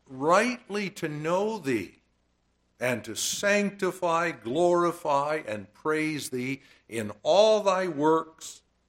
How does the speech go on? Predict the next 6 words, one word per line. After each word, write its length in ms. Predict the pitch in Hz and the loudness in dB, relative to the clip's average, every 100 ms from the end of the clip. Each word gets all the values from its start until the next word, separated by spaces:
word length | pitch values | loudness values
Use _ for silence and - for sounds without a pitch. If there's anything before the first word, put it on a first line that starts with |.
| _ _ _ _ _ _ | _ _ _ _ _ _
in 280 | 143 151 147 | -2 0 0
which 420 | 135 156 151 127 117 | 0 0 0 -6 0
thy 320 | 131 131 135 | 2 2 0
power, 800 | - - - 233 240 - - - _ _ _ _ _ _ | -6 -20 -4 0 2 0 -6 -12 _ _ _ _ _ _
wisdom, 840 | 107 120 180 247 226 - 104 87 - _ _ _ _ _ _ _ | -16 -8 -2 -2 -2 -4 -8 -10 -14 _ _ _ _ _ _ _
goodness, 920 | 143 190 - 160 175 175 - - | 2 4 2 -6 -6 -6 -8 -12